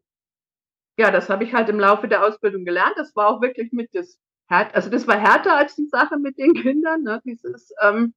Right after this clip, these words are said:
sich drauf zu besinnen und, und wirklich zu fühlen, zu erkennen, was man wirklich fühlt, uns dann auch noch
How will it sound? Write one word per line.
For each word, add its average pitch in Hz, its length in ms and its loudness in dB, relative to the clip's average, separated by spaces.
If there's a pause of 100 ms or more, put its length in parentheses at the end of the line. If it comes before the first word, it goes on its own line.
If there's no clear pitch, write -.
(340)
sich 233 160 -2
drauf 220 320 2
zu 196 140 -12
besinnen 330 600 -4 (920)
und, 214 480 2
und 196 180 0
wirklich 262 480 -2 (120)
zu 233 140 -2
fühlen, 302 720 2 (1600)
zu 233 120 0
erkennen, 254 600 2
was 285 240 0
man 269 260 -2
wirklich 311 500 -4
fühlt, 302 360 0 (300)
uns 220 240 -2
dann 226 280 2
auch 233 200 0
noch 214 240 -2